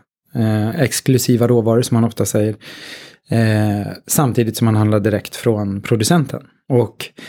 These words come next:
i ett uppstartsskede så måste nästan producenten sälja direkt till en restaurang. Därför att, eh, då krävs det att man är med personligen och berättar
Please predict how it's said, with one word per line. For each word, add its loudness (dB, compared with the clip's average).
i 4
ett 0
uppstartsskede 2
så 2
måste 2
nästan 0
producenten -2
sälja 0
direkt -4
till 0
en -4
restaurang. -4
Därför 0
att, -2
eh, 4
då 4
krävs 0
det -2
att -6
man 0
är 0
med 0
personligen 0
och -6
berättar 0